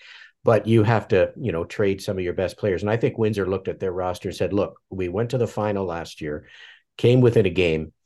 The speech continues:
Uh, our, our, our time is, uh, you know, the competitive, uh, time, uh, on their calendar is, is, this is our year. We'll worry about this year,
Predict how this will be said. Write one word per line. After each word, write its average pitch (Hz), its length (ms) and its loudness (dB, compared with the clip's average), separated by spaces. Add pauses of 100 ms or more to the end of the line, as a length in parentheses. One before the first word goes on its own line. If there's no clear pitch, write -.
(680)
Uh, 85 420 -2
our, 92 340 0
our, 85 340 -14
our 90 160 -2
time 120 460 4
is, 95 340 2
uh, 92 120 -6
you 107 160 -2
know, 92 120 2
the 80 240 -2
competitive, 107 840 2
uh, 95 140 2
time, 107 540 0 (140)
uh, 85 260 -10
on 95 140 -4
their 90 120 -2
calendar 107 600 4
is, 90 360 -2
is, 87 500 -4
this 110 340 2
is 104 140 4
our 104 160 6
year. 107 400 6 (480)
We'll 107 320 4
worry 131 300 6
about 110 260 4
this 110 240 2
year, 101 440 0